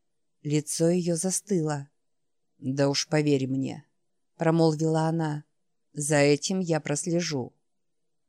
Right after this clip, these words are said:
С тем я и отбыла за стол, предвкушая обед на новых тарелках.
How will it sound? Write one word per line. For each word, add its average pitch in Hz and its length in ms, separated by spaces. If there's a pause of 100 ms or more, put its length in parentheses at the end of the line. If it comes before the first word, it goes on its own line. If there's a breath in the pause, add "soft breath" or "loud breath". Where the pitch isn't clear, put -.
(120)
С - 200
тем 285 240
я 226 180
и 214 100
отбыла 175 460
за 165 140
стол, 208 480 (140)
предвкушая 170 800
обед 170 340
на 160 100
новых 156 340
тарелках. 165 760